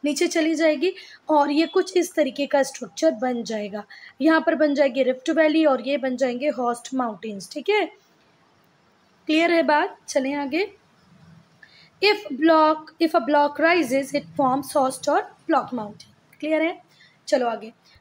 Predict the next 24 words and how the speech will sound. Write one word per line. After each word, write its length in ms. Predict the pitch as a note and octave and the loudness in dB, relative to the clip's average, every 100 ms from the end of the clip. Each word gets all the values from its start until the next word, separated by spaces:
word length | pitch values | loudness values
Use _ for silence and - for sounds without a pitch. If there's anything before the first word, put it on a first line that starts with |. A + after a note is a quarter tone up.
| - | -4
जो 80 | D4+ | 2
block 340 | F4 G4+ - | 4 2 2
mountains 500 | F#4 F4+ F4+ E4+ D#4+ | 0 0 0 0 0
होते 220 | D4+ C4+ C#4 | -2 -2 0
हैं, 240 | B3+ C4 | 0 0
उनके 320 | D4 C4+ D#4 | -2 -2 -4
flattened 540 | D#4 D#4 C#4 D4 D#4+ D#4 | -4 0 0 2 0 2
summit 420 | C#4 A#3 A#3 A#3 | 0 -2 -6 -6
होते 240 | A3 - | -8 -8
हैं, 100 | B3 | -8
वो, 340 | B3 D4 D#4+ D#4+ - - A3+ | 0 0 0 -4 -20 -20 -6
वो 140 | C#4+ | -4
block 240 | B3+ C#4+ C#4 C4+ | 0 0 0 -6
mountains 760 | A#3 A#3 B3+ A3+ C#4+ G4+ - - | -6 -6 -8 -6 -8 -10 -16 -10
जिनके 300 | B3+ A#3+ C4 | -10 -8 -12
flattened 460 | - B3+ B3 D4+ D4+ | -4 -4 -2 -6 -6
summits 480 | C4 A#3+ A#3 - | -8 -8 -12 -14
होंगे, 360 | A3 G#3 A3 D4+ - - - | -14 -8 -4 -4 -6 -20 -10
उन्हें 220 | C#4 B3 B3+ | -4 -4 -4
हम 140 | C4 | -4
host 400 | A#3 D#4+ D#4+ - | 0 0 -2 -6
mountain 380 | B3 A3+ B3+ A#3+ | -8 -6 -8 -8
कहेंगे। 380 | A#3+ A#3 G#3+ A3 | -8 -10 -10 -4
देखो, 340 | C4+ C4+ A3 | -4 -2 -8